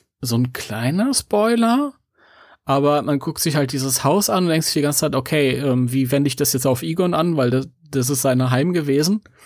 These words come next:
Man weiß aber nicht, ähm, was genau er da mitgebracht hat, außer diese offensichtlichen Anspielungen, klar, wenn Twinkies da rumliegen und der Toaster. Ähm,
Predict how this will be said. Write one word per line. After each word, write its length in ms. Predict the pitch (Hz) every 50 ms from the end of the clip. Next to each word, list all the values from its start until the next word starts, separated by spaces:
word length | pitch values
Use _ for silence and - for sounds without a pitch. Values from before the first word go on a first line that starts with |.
| - - - - - - - - - - - - - -
Man 120 | 135 131
weiß 220 | 135 160 180 -
aber 180 | 190 170 165 160
nicht, 300 | 160 165 170 - - -
ähm, 400 | 170 156 151 151 151 147 147 143
was 180 | 151 156 - -
genau 680 | - 160 151 143 139 143 156 175 190 180 175 165 - - 110 104 90 - 82 - -
er 200 | - 170 151 147
da 140 | 139 143 135
mitgebracht 600 | 139 180 - - 196 151 135 135 135 120 - -
hat, 320 | 156 170 - - - - _ _ -
außer 220 | 135 117 104 113
diese 240 | 104 104 101 113 -
offensichtlichen 560 | 123 123 - 123 - 135 123 - 127 - 120 117
Anspielungen, 500 | 123 139 - - 107 101 107 123 131 127
klar, 400 | - 107 104 107 131 139 - - _ _ _
wenn 140 | - 110 104
Twinkies 360 | - - 131 131 135 135 127
da 100 | - 110
rumliegen 420 | 101 110 117 117 113 110 107 120 107
und 100 | 107 -
der 120 | 107 -
Toaster. 480 | - 117 - - - - 120 160 - _ _ _ _ - - - - - - - - - - - - -
Ähm, 360 | 131 131 131 135 135 139